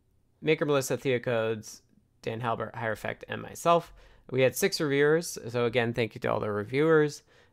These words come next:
And, uh, we have nine open pull requests, where the oldest two are over three hundred days, which is kinda bad, and maybe we should take a look and just close 'em. Um,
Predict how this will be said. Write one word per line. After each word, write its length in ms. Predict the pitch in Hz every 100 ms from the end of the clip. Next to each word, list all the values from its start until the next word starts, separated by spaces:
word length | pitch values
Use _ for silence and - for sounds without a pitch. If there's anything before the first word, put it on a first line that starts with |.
| -
And, 340 | 123 123 117
uh, 180 | 120 110
we 100 | 123
have 200 | 131 117
nine 380 | 127 139 151 151
open 300 | 123 131 135
pull 220 | 120 127
requests, 640 | 131 139 175 170 - - -
where 260 | - 127 113
the 500 | 110 113 110 113 120
oldest 380 | - 127 123 -
two 320 | - 120 117 117
are 320 | 107 104 107 _ _
over 260 | 127 120 139
three 200 | 131 139
hundred 240 | 127 120
days, 380 | 123 120 123 - _ _ - _ -
which 120 | -
is 60 | -
kinda 240 | - 254
bad, 400 | 185 175 175 175 -
and 200 | 127 123
maybe 200 | 127 127
we 80 | 131
should 140 | -
take 160 | 131 120
a 40 |
look 200 | 113 -
and 80 | 113
just 160 | -
close 260 | - 123 120
'em. 240 | 127 127 123 _ _ _ _
Um, 720 | - 117 107 104 104 107 110